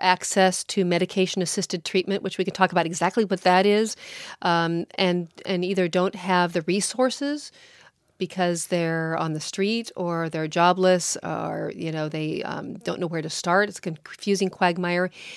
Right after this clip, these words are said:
even for someone like me who's been a member of the media and, you know, can navigate pretty well. It was still a confusing quagmire of where do I turn, who do I talk to, what's the best place? So yes, access to treatment.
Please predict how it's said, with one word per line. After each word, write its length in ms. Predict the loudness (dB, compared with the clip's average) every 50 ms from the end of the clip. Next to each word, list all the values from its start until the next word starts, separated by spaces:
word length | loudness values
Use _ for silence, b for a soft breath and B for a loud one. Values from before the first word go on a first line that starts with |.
| B B B
even 220 | -4 0 0 0 0
for 120 | 0 -2
someone 300 | 0 2 2 2 4 2
like 180 | 2 0 -2 -2
me 280 | 0 2 2 2 4
who's 180 | 2 0 -2 -2
been 160 | -2 0 0
a 60 | 0
member 360 | 0 0 -2 0 2 2 2
of 60 | 2 0
the 80 | 0
media 580 | -2 0 0 2 4 6 6 8 8 8 8 6
and, 300 | 6 4 0 -2 -2 0
you 100 | 0 0
know, 240 | 2 2 0 0 0
can 280 | -2 -2 -2 0 0
navigate 520 | 0 2 4 4 2 2 2 2 2 0 0
pretty 220 | -4 -4 -2 0
well. 380 | 0 2 4 6 6 4 4 B B B B B B B B 0
It 80 | 0
was 100 | 0 0
still 380 | -2 2 4 4 6 6 4 4
a 220 | 2 0 0 0 -2 -8 -12
confusing 520 | -8 -8 -8 -6 -2 -2 0 2 2 0
quagmire 400 | 2 4 2 2 4 0 -2 -2
of 160 | -2 -4 -2 0
where 100 | 0 2
do 80 | 2
I 80 | 2 0
turn, 360 | 0 -2 -2 -2 -2 0 0
who 120 | 0 2
do 60 | 4 4
I 80 | 2
talk 240 | 2 0 -2 -2 -2
to, 100 | -4 -6
what's 160 | -6 -6 -6
the 80 | -6 -10
best 180 | -10 -10 -8
place? 200 | -8 -10 -10 -10 _ B B B B B B B
So 120 | -4 2
yes, 300 | 6 6 6 6 4 -2 B B B B B B B B B _ _ _ _ -2 4
access 440 | 4 4 4 4 0 -2 -2 -2 -2
to 100 | -8 -10
treatment. 520 | -8 -8 -8 -6 -4 -6 -6 -6 -10 -16